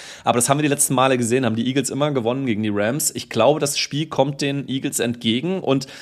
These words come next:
vor allen Dingen die Rams aus dem heißen bis warmen,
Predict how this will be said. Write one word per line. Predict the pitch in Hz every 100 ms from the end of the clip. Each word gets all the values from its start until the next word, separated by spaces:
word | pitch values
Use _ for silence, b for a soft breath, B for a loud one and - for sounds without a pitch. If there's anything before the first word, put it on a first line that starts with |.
| B
vor | - - 110
allen | 147
Dingen | 156 160 160 -
die | 123
Rams | 117 117 143 175
aus | - 135 -
dem | 127 123 - -
heißen | - 117 143 - 156
bis | 131 - 110
warmen, | 104 127 151 151